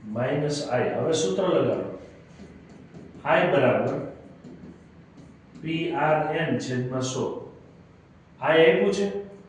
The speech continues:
નહીં, એમનેમ રહેવા દે. પી તો શોધવાના છે. આર કેટલા છે? આઠ.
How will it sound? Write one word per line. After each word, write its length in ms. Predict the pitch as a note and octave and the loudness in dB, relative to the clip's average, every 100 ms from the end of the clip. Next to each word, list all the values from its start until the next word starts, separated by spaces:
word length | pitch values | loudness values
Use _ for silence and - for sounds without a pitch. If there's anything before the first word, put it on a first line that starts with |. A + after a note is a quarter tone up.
| A#2+ A#2+ | -12 -4
નહીં, 240 | C#3+ B2+ - - - | 0 2 0 -4 -10
એમનેમ 280 | C#3 D3+ D3 | -6 -4 -2
રહેવા 260 | C#3+ - - | 0 0 -2
દે. 120 | - - - - - - - - - | -6 -10 -14 -18 -20 -20 -20 -20 -6
પી 200 | F3 F3 | -4 -2
તો 120 | E3 | 0
શોધવાના 580 | - E3 D3+ C#3+ A#2 A2 | 2 2 4 4 2 0
છે. 200 | - - - - - - - - - - - | -4 -10 -16 -18 -20 -20 -20 -20 -20 -20 -2
આર 280 | C#3 - F#3+ | 2 4 2
કેટલા 300 | F#3 E3 - | 0 2 0
છે? 200 | - - | -2 -4
આઠ. 320 | - A3+ | -2 -2